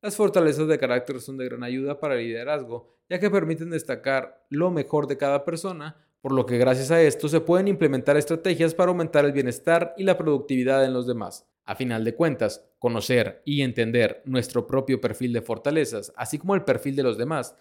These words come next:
tiene como resultado vivir y trabajar mejor juntos. ¿Cuáles son tus fortalezas actuales que te ayudan a ser líder?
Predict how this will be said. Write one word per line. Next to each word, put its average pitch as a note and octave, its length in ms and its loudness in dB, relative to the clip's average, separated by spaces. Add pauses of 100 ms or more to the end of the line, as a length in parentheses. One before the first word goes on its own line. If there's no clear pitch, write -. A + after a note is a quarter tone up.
(140)
tiene A3 200 2
como G#3+ 180 2
resultado E3 720 2
vivir C#3+ 540 0
y D#3 120 -6
trabajar C#3 560 4
mejor C#3+ 400 -2
juntos. E2+ 680 -14 (180)
¿Cuáles G#3+ 220 0
son G#3+ 120 -4
tus A3 140 -8
fortalezas C#3 480 2
actuales C3 360 2
que A2+ 120 0
te - 80 2
ayudan A#2 260 4
a A2+ 60 0
ser A2+ 220 -2
líder? G2+ 440 0